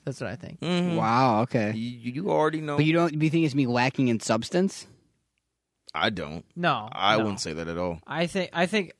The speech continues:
Speaker 1: uh, everything that makes Kendrick Kendrick is gonna be there. I just, I think it's gonna be a little bit less about, um, personal experiences or a message, and it's gonna be more about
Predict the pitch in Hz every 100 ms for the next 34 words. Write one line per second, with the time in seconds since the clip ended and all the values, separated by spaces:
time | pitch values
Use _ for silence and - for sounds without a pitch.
0 | - 160 - 160 160 180 160 165 147 147
1 | - _ _ - 135 131 131 - 147 123
2 | 110 139 135 123 120 123 104 135 139 123
3 | 113 113 117 131 131 131 - - - _
4 | _ _ - 143 147 - 151 151 135 -
5 | 139 135 131 131 127 123 131 - 143 139
6 | 139 131 135 113 123 120 - - 120 117
7 | 117 - _ _ _ _ - 131 117 113
8 | 113 - _ - - 113 - 120 - -
9 | 120 123 120 127 127 120 - 113 113 113
10 | - 127 120 120 120 131 117 120 120 120
11 | 120 113 120 117 110